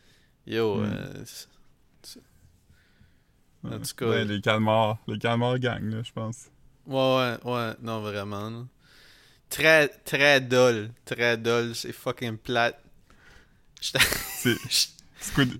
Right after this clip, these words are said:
Speaker 2: Squid
Speaker 1: Comme
Speaker 2: Game,
Speaker 1: j'en
Speaker 2: pour
Speaker 1: revenais,
Speaker 2: moi,
Speaker 1: j'en
Speaker 2: euh,
Speaker 1: revenais pas à quel point c'était corny, là, les deux derniers épisodes. Comme j'étais,
Speaker 2: Non, c'était
Speaker 1: j'étais mind blown.
Speaker 2: C'était, c'était weird parce que ça a commencé tellement bon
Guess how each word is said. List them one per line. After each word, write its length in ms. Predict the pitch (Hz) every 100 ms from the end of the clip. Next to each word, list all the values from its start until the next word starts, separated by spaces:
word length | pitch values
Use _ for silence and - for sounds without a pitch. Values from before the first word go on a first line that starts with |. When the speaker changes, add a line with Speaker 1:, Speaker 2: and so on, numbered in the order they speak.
| -
Speaker 2:
Squid 240 | 123 - 131
Speaker 1:
Comme 80 | 170
Speaker 2:
Game, 20 |
Speaker 1:
j'en 120 | 180
Speaker 2:
pour 100 | 175
Speaker 1:
revenais, 80 | 190 202
Speaker 2:
moi, 20 | 156
Speaker 1:
j'en 100 | 175
Speaker 2:
euh, 40 |
Speaker 1:
revenais 300 | 170 202 220
pas 140 | 185 254
à 40 |
quel 240 | - 143 120
point 220 | 143 147
c'était 260 | 147 - 117
corny, 520 | - 127 120 120 127
là, 120 | 113
les 160 | 104 107
deux 200 | 101 113
derniers 440 | 113 107 107 104
épisodes. 500 | 104 101 98 104 95 98 _ _ - _ _ _ -
Comme 220 | 120 113
j'étais, 200 | - -
Speaker 2:
Non, 80 | 113
c'était 260 | 104 107 - - _
Speaker 1:
j'étais 260 | - 135 117
mind 400 | 117 127 131 123
blown. 400 | 120 123 107 98 - - _ _ - - - - - - - _
Speaker 2:
C'était, 240 | - 120 -
c'était 160 | -
weird 200 | 127 262
parce 160 | 113 107
que 320 | 113 107 95 - _ _ - - -
ça 180 | - 110
a 60 |
commencé 360 | 104 123 135 294
tellement 420 | - 165 180 151
bon 320 | 107 117 175